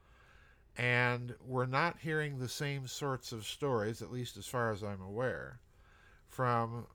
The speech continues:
ranchers in Kansas where this has taken place, of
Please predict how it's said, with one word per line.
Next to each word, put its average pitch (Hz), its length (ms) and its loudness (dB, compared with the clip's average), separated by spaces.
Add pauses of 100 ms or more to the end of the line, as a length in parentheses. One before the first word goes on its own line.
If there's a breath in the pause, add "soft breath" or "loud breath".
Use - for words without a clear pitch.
(140)
ranchers 127 760 0
in 123 240 -6
Kansas 110 720 -4
where 110 160 2
this 113 360 -6 (140)
has 107 200 -6
taken 117 300 -4
place, 110 440 -2
of 113 300 -4